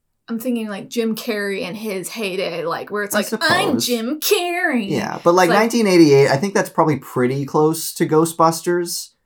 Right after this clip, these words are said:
Speaker 1: That's true.
Speaker 2: So I don't, 'cause I don't think he would have brought as much to the role as Bob Hoskins, 'cause I do think Bob Hoskins brought a lot to the role. Like, Bob, Bob Hoskins is,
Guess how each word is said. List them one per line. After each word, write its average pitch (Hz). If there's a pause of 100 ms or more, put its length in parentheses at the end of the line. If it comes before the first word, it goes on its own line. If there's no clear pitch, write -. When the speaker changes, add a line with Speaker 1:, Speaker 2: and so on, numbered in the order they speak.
(140)
Speaker 1:
That's 208
true. -
Speaker 2:
So 156
I 160
don't, 196
'cause 190
I 156
don't 208
think 202
he 185
would 170
have 127
brought 139
as 120
much 127
to 123
the 117
role 113
as 110
Bob 110
Hoskins, 113
'cause 151
I 180
do 220
think 214
Bob 165
Hoskins 160
brought 139
a 135
lot 139
to -
the 117
role. 110
Like, 120
Bob, 190
Bob 202
Hoskins 135 (520)
is, 135